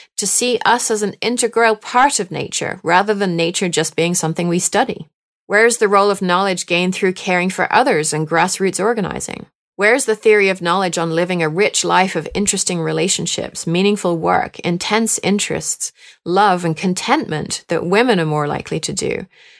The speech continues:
rather than the masculine, single-minded focus on one goal at the expense of everything else?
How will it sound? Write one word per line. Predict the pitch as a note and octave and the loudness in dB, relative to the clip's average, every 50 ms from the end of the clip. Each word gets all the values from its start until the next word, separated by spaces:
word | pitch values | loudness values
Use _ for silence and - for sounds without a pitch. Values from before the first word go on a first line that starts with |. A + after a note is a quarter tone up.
| _ - | _ -4
rather | D3 F3+ F3+ F#3 F#3 G3 G3 | 0 2 2 2 2 2 0
than | F#3 F#3 F#3+ | 0 0 0
the | F3+ E3+ | 0 0
masculine, | E3+ F3 F3+ G3 G3 - - - F#3+ F3+ E3+ E3+ E3+ | 0 0 0 0 0 -2 -2 -2 0 0 0 0 -2
single-minded | - - - G3+ G#3+ A3 G#3 G3+ F#3+ F3 E3+ F3+ G3 G3+ F#3+ F3 D#3+ | -2 0 0 2 2 2 2 2 2 2 2 2 2 2 0 -2 -2
focus | - G3 F#3 F#3+ F#3 G3 E3+ - | 0 0 0 2 0 -2 -4 -2
on | D#3+ D#3+ D#3 D#3 D#3 | -2 -2 0 0 2
one | E3 F#3 G#3+ G#3+ G3+ | 2 4 4 2 2
goal | F#3 F#3+ G3 G3+ G3 E3+ D3 | 2 2 2 4 4 2 0
at | C3+ - | -2 -2
the | D#3 D#3 | -2 -2
expense | C#3+ - - - E3 E3+ E3+ - | -2 -2 -2 -2 0 0 0 -2
of | E3 D#3 | -2 -2
everything | D#3 D3+ D#3+ E3+ - - D#3+ | 0 0 -2 -4 -4 -4 -2
else? | D#3+ E3 - - - - - - - | -2 0 -2 -2 -4 -8 -10 -12 -14